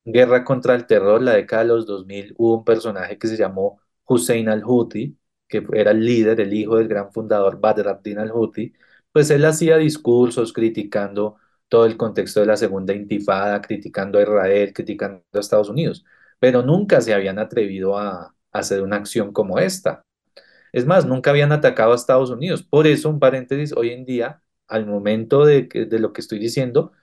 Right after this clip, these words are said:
la administración Biden no considera Ansar Allah un grupo terrorista, sino un actor político en la guerra en Yemen, sí, complicado, pero al que hay que hablar. Pero lo que ellos hacen en el Mar Rojo, de tener los navíos transitando,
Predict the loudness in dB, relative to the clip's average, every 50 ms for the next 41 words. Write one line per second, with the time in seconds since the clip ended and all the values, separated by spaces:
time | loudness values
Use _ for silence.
0 | _ _ _ 0 2 2 2 2 0 -2 0 0 0 0 2 2 0 0 2 2
1 | 2 2 2 2 2 0 0 -2 0 -2 -2 -2 -2 -2 -2 0 0 0 0 -2
2 | -4 -4 -2 0 0 0 0 0 -2 -4 -4 -4 -6 -6 -6 -4 -4 -2 0 0
3 | 0 0 -2 -4 -6 -8 -8 -10 -12 -12 _ _ _ _ _ _ _ _ _ _
4 | _ _ _ _ _ _ _ -6 -6 -4 -4 -2 0 2 2 2 2 0 0 -2
5 | -4 -4 -2 -2 -2 -2 -2 0 0 0 0 2 2 2 2 2 2 -2 -2 -6
6 | -6 -4 -6 -6 -4 -2 -2 -2 0 -2 -2 -4 -2 0 0 0 -2 -4 -8 -10
7 | -10 -6 -4 -2 -2 -2 -4 -6 -8 -6 -4 -6 -4 0 0 0 2 0 0 0
8 | 0 0 0 -4 -8 _ _ _ _ -4 -4 -4 -4 -2 -2 -2 -2 -2 -2 0
9 | 0 0 0 0 -2 -4 -6 -12 _ _ _ _ _ _ _ _ _ _ _ _
10 | _ _ 2 4 6 6 6 6 6 6 6 6 6 6 6 4 4 2 0 0
11 | 2 4 4 4 4 2 2 0 -2 -2 -2 -2 -4 -2 -4 -4 -4 -4 -8 -8
12 | -8 -8 -8 -6 -8 -8 -6 -6 -6 -2 2 4 4 4 4 4 2 0 0 0
13 | -2 -4 -10 -8 -8 -6 -2 0 0 0 0 -2 -2 -2 -2 -2 -4 -4 -4 -6
14 | -6 -6 -4 -4 -4 -8 -10 -10 -4 -4 -2 -2 -2 -4 -4 -4 -4 -4 -8